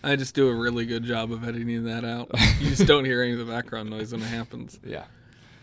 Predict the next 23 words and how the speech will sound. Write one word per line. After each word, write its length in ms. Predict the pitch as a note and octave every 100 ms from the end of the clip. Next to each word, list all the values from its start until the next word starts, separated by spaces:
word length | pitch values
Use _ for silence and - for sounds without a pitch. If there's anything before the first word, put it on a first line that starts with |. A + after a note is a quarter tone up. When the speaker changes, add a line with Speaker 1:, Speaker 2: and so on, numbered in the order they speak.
| - - -
Speaker 2:
Um, 400 | G#2 G2+ G2 G2
but 120 | B2+ D3
no, 300 | A#2+ A#2+ A#2+
I, 240 | B2 -
I 40 | C3
think 220 | E3 C3
we're 120 | A2
pretty 260 | - B2+ A#2+
boring 580 | G2+ A2 A#2 B2 B2 - - - -
in 160 | A2 A2
terms 260 | A#2 A2+
of, 140 | A2 G#2
like, 180 | G#2+ G2+
weird 540 | G#2 A2 G#2+ G#2 G#2 -
things 440 | - A#2 A2 G#2+ A2
we 140 | G#2+
do 280 | G#2+ G#2+ A2
for 300 | - G#2 G#2
the, 340 | G#2+ G#2+ - -
to 100 | G#2+
prep. 360 | - G#2 G2+ E3
Speaker 1:
Uh, 60 | E3
the, 320 | D3+ D3+